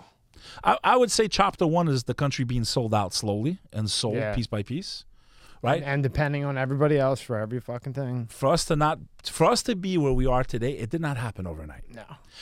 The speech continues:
Speaker 1: And for you to blame just this administration, you're a fucking fool also, because this has been going on for sixty, seventy years.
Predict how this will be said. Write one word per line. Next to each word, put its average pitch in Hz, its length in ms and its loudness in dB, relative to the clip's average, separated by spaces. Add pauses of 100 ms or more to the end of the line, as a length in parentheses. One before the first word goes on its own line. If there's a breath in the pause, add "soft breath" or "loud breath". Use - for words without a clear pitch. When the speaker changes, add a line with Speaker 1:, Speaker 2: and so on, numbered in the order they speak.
(140 loud breath)
Speaker 1:
And 143 120 2
for - 120 -2
you 214 100 2
to 220 120 4
blame 180 360 2
just 156 240 0
this 156 160 0
administration, 147 1120 0 (260)
you're 139 240 4
a 127 40 2
fucking 123 380 0
fool 107 300 -2
also, 101 300 0
because 104 260 -2
this 139 120 2
has 147 80 -2
been 131 140 0
going 120 160 2
on 113 120 0
for 101 200 -4
sixty, - 400 -6
seventy 104 440 -4
years. 92 420 -8